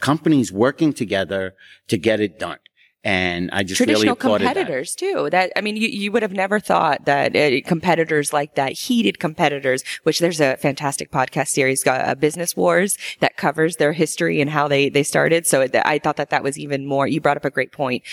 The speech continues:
Speaker 2: with them two working together after they have had heated competition over the last, you know, sort of few decades, which I think is what was kinda cool to watch.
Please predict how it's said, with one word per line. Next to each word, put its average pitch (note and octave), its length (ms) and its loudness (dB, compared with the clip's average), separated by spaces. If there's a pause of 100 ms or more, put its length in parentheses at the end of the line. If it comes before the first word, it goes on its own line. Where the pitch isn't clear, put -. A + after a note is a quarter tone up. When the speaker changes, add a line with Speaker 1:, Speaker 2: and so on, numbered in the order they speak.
(120)
Speaker 2:
with D3 180 0
them C#3 160 2
two D#3+ 160 -2
working C#3 380 0
together C3 420 0
after C3+ 220 -4
they D#4 140 2
have A3 100 -2
had A#2+ 200 -2
heated F3 920 0 (320)
competition F3+ 920 0
over E3 320 2
the C#3+ 100 0
last, C#3+ 400 0
you D3+ 60 -2
know, B2+ 100 -2
sort C3+ 240 2
of B2+ 80 -4
few F#3+ 160 -4
decades, B2 680 -2
which C3+ 220 0
I C3+ 140 2
think C#3+ 180 -4
is C3 180 -2 (280)
what D3+ 180 2
was D3 160 2
kinda C3 240 -2
cool B2+ 240 -4
to - 140 -6
watch. A#2+ 480 -4